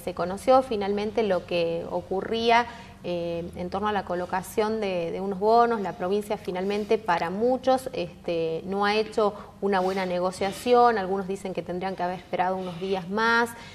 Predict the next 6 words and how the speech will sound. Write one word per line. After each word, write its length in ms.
que, 540
este, 480
mm, 600
también 280
los 120
porcentajes, 680